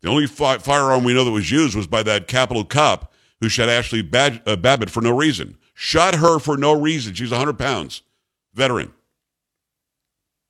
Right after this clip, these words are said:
She was not posing a threat to him. So the idea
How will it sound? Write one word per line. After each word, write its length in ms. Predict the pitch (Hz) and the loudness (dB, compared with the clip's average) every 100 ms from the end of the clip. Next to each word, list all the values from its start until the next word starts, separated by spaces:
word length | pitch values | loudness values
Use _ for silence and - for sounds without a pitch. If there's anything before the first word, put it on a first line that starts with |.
| _ | _
She 180 | - 127 | -2 2
was 260 | 135 139 | 2 2
not 180 | 151 139 | 0 0
posing 340 | - 143 135 127 | 0 0 0 -4
a 60 | |
threat 280 | 110 131 123 | -2 -2 -2
to 80 | 104 | 0
him. 260 | 87 64 - _ _ _ _ _ _ _ _ _ _ _ _ _ _ _ _ _ _ _ _ - | 0 -2 -8 _ _ _ _ _ _ _ _ _ _ _ _ _ _ _ _ _ _ _ _ -6
So 280 | - 120 | 2 2
the 160 | 98 120 | 2 2
idea 680 | 139 135 165 202 101 78 85 | 4 2 0 2 2 0 -6